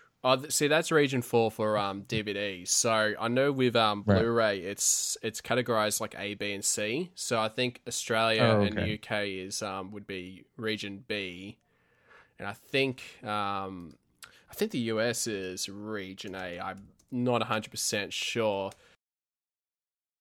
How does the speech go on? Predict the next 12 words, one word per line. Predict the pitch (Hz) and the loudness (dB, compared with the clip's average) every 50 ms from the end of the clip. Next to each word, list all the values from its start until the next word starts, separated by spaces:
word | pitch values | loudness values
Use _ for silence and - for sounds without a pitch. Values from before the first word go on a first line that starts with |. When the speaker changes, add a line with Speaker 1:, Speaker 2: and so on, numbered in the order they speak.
| _ _ _ _ _ _ _ _ _ _ _ _ _ _ _ _ - | _ _ _ _ _ _ _ _ _ _ _ _ _ _ _ _ -10
Speaker 1:
I | 110 | -8
mean, | 104 104 | -6 -4
I | 101 104 | -2 0
used | 113 117 117 - | 0 2 2 2
to | - 113 | 2 2
work | 107 98 98 98 - | 2 0 -2 -4 -4
at | 104 98 95 | -4 -6 -6
a | |
D | - - 113 | -4 -2 -2
V | 104 104 | -2 0
D | 101 98 101 | -2 -2 -2
s-, | - - - - | -2 -2 -2 -2